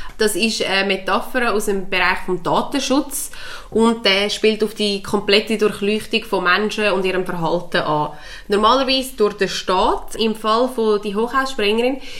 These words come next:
ist es nicht der Staat, sondern es ist die Wirtschaft, es sind die Unternehmen, die alles permanent überwachen. Also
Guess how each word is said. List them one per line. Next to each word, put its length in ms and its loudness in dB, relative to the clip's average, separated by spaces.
ist 180 0
es 140 0
nicht 600 2
der 60 -2
Staat, 560 2
sondern 260 2
es 140 -2
ist 180 -8
die 60 -4
Wirtschaft, 480 2
es 80 -6
sind 180 0
die 60 -2
Unternehmen, 560 0
die 80 0
alles 360 0
permanent 680 0
überwachen. 540 2
Also 220 4